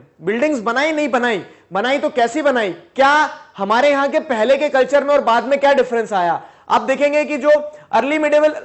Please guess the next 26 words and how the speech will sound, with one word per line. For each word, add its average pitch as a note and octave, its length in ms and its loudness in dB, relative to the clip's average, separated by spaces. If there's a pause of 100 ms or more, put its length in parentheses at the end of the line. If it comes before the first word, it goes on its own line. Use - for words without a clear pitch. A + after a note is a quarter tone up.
रूलर्स C4+ 520 0
थे, G3+ 160 0
चोला C4 340 2
एम्पायर, A#3 420 2
ठीक A#3+ 200 -4
है, B3 260 2
राजा G#3 280 2
राजा, A#3 320 2
राजेंद्र, G#3+ 520 0 (320)
ये B3+ 120 0
लोग D4+ 220 4
जो D#4 160 0
थे, C4 200 0
तो C#4 220 -6
इन C#4 140 -2
लोगों D4+ 280 2
का E4 140 4
बिल्डिंग D4 360 -2
बनाने D#4 240 0
का D#4 80 2
तरीका D4+ 380 2
कैसे C4 380 0
अलग D4 300 0
था D#4+ 100 0
मुगल्स B3+ 500 0
से, D#3+ 240 -12